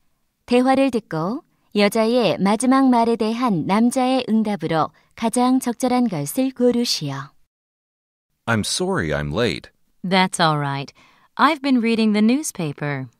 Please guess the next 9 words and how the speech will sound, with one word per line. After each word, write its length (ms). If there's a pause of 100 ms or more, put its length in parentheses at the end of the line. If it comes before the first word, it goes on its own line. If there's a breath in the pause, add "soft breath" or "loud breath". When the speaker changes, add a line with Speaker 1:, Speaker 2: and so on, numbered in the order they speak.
(360)
Speaker 2:
"I 140
really 480
enjoyed 580
going 280
to 120
the 100
zoo 300
last 480
week. 320